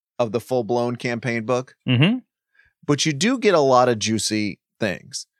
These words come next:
Speaker 1: So let's go through a few of these, and I'll put 'em on Twitter too so people can read them and parse them as you will. First of all, this is from the Politico version, which is a really good story.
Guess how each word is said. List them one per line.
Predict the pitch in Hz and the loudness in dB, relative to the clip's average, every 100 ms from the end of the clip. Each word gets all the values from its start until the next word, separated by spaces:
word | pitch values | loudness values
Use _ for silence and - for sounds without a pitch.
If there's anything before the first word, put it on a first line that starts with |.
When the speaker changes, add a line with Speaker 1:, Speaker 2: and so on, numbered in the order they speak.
| _ _ | _ _
Speaker 1:
So | - - 139 | -10 -2 0
let's | 127 131 160 202 226 | 0 0 2 2 0
go | - 180 165 | 0 2 2
through | 165 147 | 2 2
a | 117 | 2
few | - 127 | 2 2
of | 107 | 2
these, | 98 92 92 - _ _ _ | 0 -2 -4 -8 _ _ _
and | 123 | 2
I'll | - 120 | 2 2
put | - 185 | 0 0
'em | 165 | 2
on | 131 110 | 0 0
Twitter | 143 117 | 0 0
too | 104 110 | 0 -2
so | - | -4
people | 104 123 110 107 92 - _ _ | -4 -4 -2 -2 -2 -4 _ _
can | - 120 104 85 | -6 -4 -4 -6
read | 104 117 117 | -4 -4 -2
them | 110 104 101 | -2 -2 -4
and | - 104 98 98 - | -6 -4 -4 -6 -10
parse | - 117 117 - | -2 0 0 -2
them | 104 98 101 - _ _ _ _ _ - | -4 -4 -8 -12 _ _ _ _ _ 0
as | 123 107 | 0 0
you | 101 | 0
will. | 110 107 90 92 - _ _ _ _ | 0 2 0 -2 -6 _ _ _ _
First | - 233 - | -2 0 2
of | 180 | 4
all, | 151 135 | 6 4
this | 127 180 254 | 2 0 0
is | - | 0
from | 143 | 0
the | 117 | 0
Politico | 98 110 127 135 117 101 | -2 0 2 2 2 -2
version, | 90 95 95 | 0 -4 -4
which | 95 95 | -6 -4
is | |
a | 101 | -2
really | 117 117 | 0 0
good | 90 | -2
story. | 82 87 82 95 | -6 -4 -4 -4